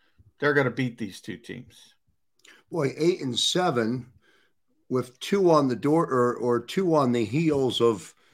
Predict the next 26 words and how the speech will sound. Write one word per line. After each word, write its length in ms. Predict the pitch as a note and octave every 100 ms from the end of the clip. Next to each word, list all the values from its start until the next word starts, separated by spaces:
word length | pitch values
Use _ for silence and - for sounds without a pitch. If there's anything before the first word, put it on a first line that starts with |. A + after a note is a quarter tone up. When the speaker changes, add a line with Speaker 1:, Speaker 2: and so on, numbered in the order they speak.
| - - _ _ _ _ _
Speaker 2:
of 380 | A#2 A2 F2+ -
eight 220 | D3 D#3+ D#3+
and 100 | A#2
seven, 380 | - F3+ D#3 B2
all 240 | C#3+ E3
of 80 | A2
a 80 | A#2+
sudden, 540 | - D3+ E3+ G#2+ G2+ _ _ _ _ -
can 180 | A#2+ G2+
you 240 | D3+ A#3
imagine 680 | D#3 F2+ F2+ - D3+ A#3+ C4+ _ - A#2+ - _ _ _ - _ _ _
this 200 | B2 D#3+
football 580 | - C3 D3 - D#3 G3+
team 340 | - F3 F#3+
finishing 720 | E3 - - D3+ G#3+ - F#3+ C#3+
it 120 | G#2+
up 300 | D3 C#4+ - - - - _ _ _ _ A#2
at 280 | A#2 -
ten 340 | - C#3 C#3 F#3+
and 140 | D#3
seven 460 | - C3+ D3 A3 F#3+
in 300 | A2+ G#2+ -
Nick 260 | A#2+ D#3 -
Sirianni's 840 | - E3 E3 C3+ A#2+ D3 G#3+ F#3+
first 500 | - - C3+ F3 -
season? 540 | - - A2+ C#3 A#3